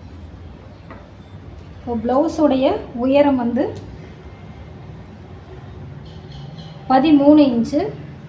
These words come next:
அரை இன்ச்சு தையலுக்காக, அப்போ பதிமூன்றரை இன்ச்சு. இந்த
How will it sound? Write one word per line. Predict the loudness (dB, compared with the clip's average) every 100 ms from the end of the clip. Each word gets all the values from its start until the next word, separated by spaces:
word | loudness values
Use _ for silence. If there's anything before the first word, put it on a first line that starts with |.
| -16 -16 -18 -18 -20 -18 -18 -18 -6 2
அரை | 8 8
இன்ச்சு | 8 4 4
தையலுக்காக, | 4 4 2 -4 -10 -16 -20 -20 -20 -20 -16 -6
அப்போ | -2 0 0 -4 -18 -20 -20 -18 -16 0
பதிமூன்றரை | 4 4 4 4 2 0 -2
இன்ச்சு. | -6 -10 -18 -20 -20 -20 -20 -20 -20 -20 -20 -20 -20 -20 -20 -20 -20 -20 -20 -20 -20 -20 -20 -20 -20 -20 -20 -20 -20 -20 -20 -20 -20 -20 -20 -20 -20 -20 -20 -20 -20 -20 -6
இந்த | -2